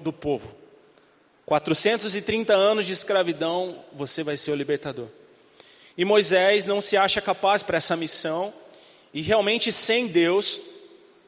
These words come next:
nada a gente pode fazer. Sem Deus, Moisés não poderia fazer isso, e Deus sabe. Por isso, Deus fala no versículo doze, e disse Deus: "Certamente eu serei contigo,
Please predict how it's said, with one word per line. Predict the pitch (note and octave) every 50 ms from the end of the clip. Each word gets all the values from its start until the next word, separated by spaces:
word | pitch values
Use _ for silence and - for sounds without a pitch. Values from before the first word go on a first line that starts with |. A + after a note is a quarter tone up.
| _ _ _ _ _ _ _ _ _ _ _ _ _ _ _ _
nada | C#3+ C#3 E3 E3+ E3 E3+ D#3
a | D#3
gente | C#3+ D#3+ D3 -
pode | - D3+ D3 -
fazer. | - - D#3 B2 C3 A#2 A2 - - - - - _ _ _ _ _ _ _ _ _ _ _ _ _ _ _ _ _ _ _ _ _ _
Sem | - - - - A3 A3+ A3+
Deus, | F3 F#3 F#3 F#3+ F#3+ G3 F#3+ - - - - - - - - _ _
Moisés | - D3 D3 C#3 C#3 D#3 D3+ C#3
não | D#3+ E3 E3
poderia | D#3+ D#3+ C#3+ C#3+ C#3+ D3 C#3+
fazer | - C#3 A#2+ A#2 B2+
isso, | B2+ C3+ C3+ - - - -
e | A3
Deus | F#3+ D#3+ F3+ F3+ -
sabe. | - - E3+ D3 B2+ A#2 A2 - - - - - - - _ _ _ -
Por | E3 E3+ F#3
isso, | G#3+ A3 G#3+ - A#3+ A3+ - - - - - -
Deus | D3+ F3 G3 F#3 -
fala | - G#3 F#3+ F#3 F#3+
no | G3 G3 F#3
versículo | G3 F#3 - - - G3+ - A3 G3+ F3+
doze, | D#3 F3+ F3+ F3 D#3+ C#3+ E3
e | E3+
disse | D#3+ - A3+ G#3+ - -
Deus: | G#3+ F3+ F#3 E3+ E3 D3
"Certamente | - - - G3 G#3 A3+ A3 A#3+ G3+ F#3 F#3+ G#3 G#3 - - G#3 - -
eu | - E3+ F3+ F#3+ G3+ G#3 G3+ F3+
serei | - - D#3+ C#3+ C3 C3+ C3 B2+
contigo, | - C3+ B2 - - B2+ B2 A2 A#2